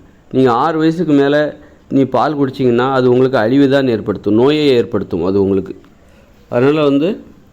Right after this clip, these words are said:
பால்லேருந்து கிடைக்கக்கூடிய தயிர், வெண்ணெய், நெய், இதுல வந்து சத்துக்கள் இருக்கலாம். ஆனா அதை குடிச்சாக்கா உங்களுக்கு வந்து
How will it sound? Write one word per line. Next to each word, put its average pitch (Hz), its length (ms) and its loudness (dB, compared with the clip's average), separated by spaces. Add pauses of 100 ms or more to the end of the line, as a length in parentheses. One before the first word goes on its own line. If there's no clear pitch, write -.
(140)
பால்லேருந்து 143 540 0
கிடைக்கக்கூடிய 127 480 0
தயிர், 127 460 2
வெண்ணெய், 123 420 2
நெய், 123 560 0 (400)
இதுல 139 200 2
வந்து 160 260 0
சத்துக்கள் 156 420 -2
இருக்கலாம். 127 520 -2
ஆனா 131 240 0
அதை 135 240 0
குடிச்சாக்கா 139 640 -2 (440)
உங்களுக்கு 139 360 2
வந்து 139 240 2